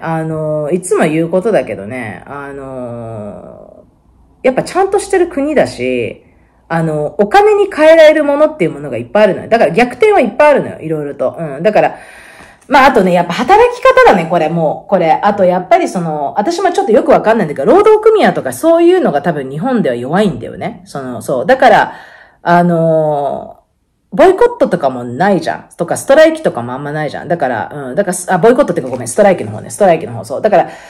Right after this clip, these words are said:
ストライキの方とかも、もうやっていくしかないのかなとも思う。うん、日本では。うん。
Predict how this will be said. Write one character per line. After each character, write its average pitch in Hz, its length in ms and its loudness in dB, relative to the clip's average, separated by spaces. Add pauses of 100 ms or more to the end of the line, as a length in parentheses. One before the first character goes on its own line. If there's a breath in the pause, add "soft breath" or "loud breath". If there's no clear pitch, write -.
(140 loud breath)
ス - 160 -14
ト 453 60 4
ラ 453 60 6
イ 494 40 6 (280)
キ 320 100 2
の 180 160 0
方 233 220 0
と 180 100 -2
か 135 120 -6
も、 147 440 -4
も 196 60 4
う 175 40 2
や 202 140 4
っ 233 100 -8
て 427 100 4
い 415 40 4
く 480 140 2
し - 80 -10
か 190 120 -2
な 180 140 2
い 262 40 0
の 240 80 0
か 131 120 -8
な 135 100 -12
と 131 100 -12
も 117 140 -12
思 127 420 -14
う。 156 80 -10
う 127 200 -12
ん、 135 40 -12
日 139 100 -12
本 139 180 -10
で 95 80 -10
は。 - 200 -10
う 139 60 -14
ん。 120 200 -14